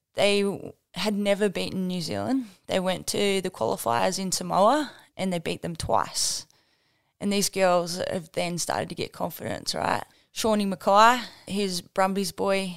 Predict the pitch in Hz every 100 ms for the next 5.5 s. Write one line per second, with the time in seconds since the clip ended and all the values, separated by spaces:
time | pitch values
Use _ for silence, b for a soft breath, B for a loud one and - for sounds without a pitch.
0 | 175 - 180 180 - 196 - 185 185 180
1 | 175 - _ - 202 190 185 175 180 180
2 | 180 175 - 175 175 - - 190 - 190
3 | 196 185 185 180 b b b b b 180
4 | 185 170 _ - 180 175 - 180 185 185
5 | - - 185 208